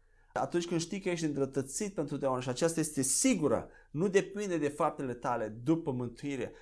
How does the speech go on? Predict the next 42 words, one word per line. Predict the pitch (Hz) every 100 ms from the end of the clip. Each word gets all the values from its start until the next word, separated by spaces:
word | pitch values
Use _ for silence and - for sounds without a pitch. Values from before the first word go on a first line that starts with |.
| -
atunci | 120 160 147
cu | - 139
mult | 156 240 240
mai | 185 143
mult | 139
vei | 131 127
putea | - - 147
să-L | 139 139 123 123
slujești | - 123 123 160 165
pe |
Dumnezeu, | 139 131 123
să | 120 120
trăiești | 110 120 143 135
în |
sfințire | 123 - 120 131
din | 120 110
dragoste | 113 131 131 123
pentru | 127 117 113 127
El. | 120 107 - -
Viața | - 127 196 254 262 220
noastră | 202 226 226 165
acum | 180 175
ca | 165
și | 151 -
credincioși, | 135 143 131 - 196 - - - - -
vorbesc | 139 180
despre | 185 165 160
credincioși | 160 147 143 175 160
în | 147
Hristos, | 135 - 139 - - - - - -
viața | 127 175 220 220
noastră | 190 185 175
este | 175
ca | 170 160 151 -
o, | 147 151 135
o | 147 135
foaie | 175 196
de | 175 147
hârtie | 143 175 117
albă | 160 208 139 131 160 - - - -
pe | 160
care | 160 180 170 165